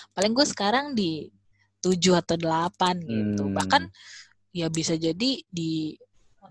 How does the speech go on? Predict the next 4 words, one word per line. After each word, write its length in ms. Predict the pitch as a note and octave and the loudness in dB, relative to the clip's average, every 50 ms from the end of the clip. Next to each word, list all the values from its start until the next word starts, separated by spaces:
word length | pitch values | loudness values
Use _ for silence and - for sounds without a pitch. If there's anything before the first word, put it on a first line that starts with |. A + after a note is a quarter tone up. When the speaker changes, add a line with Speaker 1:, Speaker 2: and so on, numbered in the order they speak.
| D#3 D#3+ | -18 -12
Speaker 1:
enam 560 | D#3 D#3+ E3 F3+ F#3+ G3+ G#3+ A3 A3+ A#3+ A#3+ | -8 -2 2 4 6 6 6 6 4 4 2
kali 320 | A#3+ - B3+ B3+ C4 C4+ | 4 4 4 4 4 2
sekarang 640 | B3+ - - B3 B3 B3 - B3+ C4 C4 C4 B3+ C4 B3 | 0 -2 0 0 0 2 2 0 0 0 0 -2 -4 -8
gitu. 680 | G#3 - - - _ _ _ - - - B2 - - | -8 -10 -16 -20 _ _ _ -16 -16 -16 -16 -18 -20